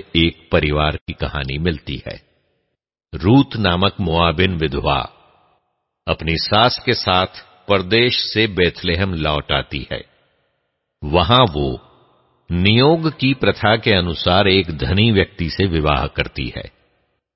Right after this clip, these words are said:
इन दोनों को ओबेद नामक पुत्र उत्पन्न होता है, जो राजा दाऊद का पितामह है। इस पुस्तिका में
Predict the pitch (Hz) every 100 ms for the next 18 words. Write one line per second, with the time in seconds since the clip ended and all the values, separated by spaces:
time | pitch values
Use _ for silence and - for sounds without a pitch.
0 | _ 82 85 85 110 123 131 - 71 60
1 | - _ _ _ _ _ _ _ 90 92
2 | 87 117 131 123 95 90 90 90 - 87
3 | - 85 78 _ 85 76 76 73 65 -
4 | 104 - - _ _ _ _ _ _ _
5 | _ _ _ - 71 71 80 101 101 110
6 | 98 82 82 90 85 - 76 76 - -
7 | 67 67 69 64 60 57 50 - _ _
8 | _ _ _ _ _ _ 127 - - 135
9 | - - 147 156 143 85 64